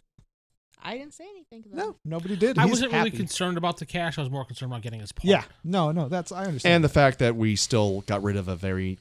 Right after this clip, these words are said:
Speaker 4: illegal substance and we
Speaker 3: Yeah.
Speaker 4: have credits now.
Speaker 2: Yeah. Yeah, you got a little money.
Speaker 3: Yeah, I
Speaker 2: I feel
Speaker 3: just, I put, I put the four thousand credits down, and
Speaker 1: I'm
Speaker 3: how,
Speaker 1: glad the
Speaker 3: I
Speaker 1: ship
Speaker 3: give it to him
Speaker 1: works.
Speaker 3: however he wants to split it up with everybody.
Speaker 1: Man.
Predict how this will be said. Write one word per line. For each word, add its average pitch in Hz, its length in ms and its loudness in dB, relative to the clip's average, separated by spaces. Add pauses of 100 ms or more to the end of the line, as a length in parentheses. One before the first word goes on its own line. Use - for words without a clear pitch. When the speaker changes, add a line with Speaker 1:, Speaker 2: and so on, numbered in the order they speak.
Speaker 4:
illegal 92 360 -2
substance 123 480 0
and 107 240 -6
we 175 80 -2
Speaker 3:
Yeah. 175 160 2
Speaker 4:
have 170 100 -4
credits 92 380 -6
now. 82 340 -6
Speaker 2:
Yeah. 92 100 -2 (680)
Yeah, 196 80 -6 (100)
you 214 80 -12
got 214 100 -8
a - 20 -4
little 165 160 0
money. 151 280 0 (760)
Speaker 3:
Yeah, 170 100 -2
I 180 40 2
Speaker 2:
I - 20 4
feel 220 80 6
Speaker 3:
just, 208 200 -2 (160)
I 185 120 0
put, 196 220 6 (120)
I 156 80 -2
put - 280 0
the 135 80 -8
four 131 200 -10
thousand 117 340 -8
credits 113 360 -10
down, 113 340 -10
and 107 220 -10
Speaker 1:
I'm 202 100 -12
Speaker 3:
how, 160 60 -10
Speaker 1:
glad 185 160 -8
the - 140 -16
Speaker 3:
I 180 60 -4
Speaker 1:
ship 175 60 -4
Speaker 3:
give 233 120 -4
it 269 60 -8
to 208 60 -2
him 190 100 -2
Speaker 1:
works. 165 60 -4
Speaker 3:
however 160 220 -4
he 139 40 -4
wants 127 200 -6
to 120 60 -10
split 123 260 -12
it 120 40 -12
up 113 100 -12
with 110 100 -14
everybody. 110 400 -10
Speaker 1:
Man. 156 200 -12